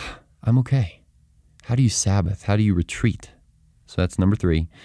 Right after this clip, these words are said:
And number four is the part where Western medicine really has not done a good job, is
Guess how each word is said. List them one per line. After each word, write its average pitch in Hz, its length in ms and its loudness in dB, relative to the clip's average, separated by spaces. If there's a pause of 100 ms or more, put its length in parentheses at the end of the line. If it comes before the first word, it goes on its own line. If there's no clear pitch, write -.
(160)
And 120 100 4
number 127 160 4
four 127 340 2
is 107 180 4
the 104 120 0
part 127 240 4
where 107 240 6
Western 113 380 4
medicine 98 380 4
really 98 240 6
has 92 160 4
not 95 160 4
done 90 160 4
a 87 40 4
good 85 140 2
job, 90 300 2
is 82 260 -2